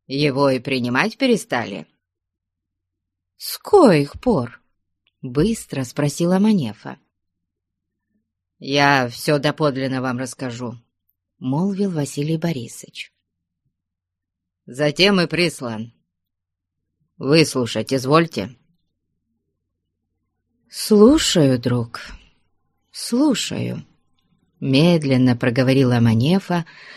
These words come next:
облокачиваясь на стол и устремив, как уголья, горевшие чёрные глаза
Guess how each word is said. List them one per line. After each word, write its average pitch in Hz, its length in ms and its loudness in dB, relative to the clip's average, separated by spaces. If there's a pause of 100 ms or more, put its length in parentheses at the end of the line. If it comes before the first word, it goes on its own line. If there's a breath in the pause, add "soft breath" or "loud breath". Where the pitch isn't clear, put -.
(140)
облокачиваясь 202 920 4
на 135 180 4
стол 190 520 2 (280 soft breath)
и 151 140 2
устремив, 139 880 2
как 247 400 -2
уголья, 131 720 0
горевшие 123 580 0
чёрные 127 440 2
глаза 120 560 0